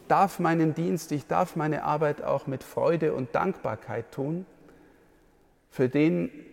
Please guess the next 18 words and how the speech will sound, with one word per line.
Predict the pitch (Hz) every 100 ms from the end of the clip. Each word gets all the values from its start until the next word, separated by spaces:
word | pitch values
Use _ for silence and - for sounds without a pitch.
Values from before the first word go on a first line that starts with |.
| - - -
wird | 139 143 170
sich | - 180 -
irgendwann, | 202 202 151 151 180 190 196 - -
ähm, | 165 165 160 160 -
eine | 165 170
Art | 170 175
Burnout | 196 214 196 127 -
einstellen. | - 117 107 - 117 117
Oder | - 139 139
wenn, | 151 156 143 - -
wissen | 165 175
Sie, | 190 190
wenn | 170 170
das, | 196
was | 196 175 180
wir | 170
tun | - 214 208 190
müssen, | 180 - 170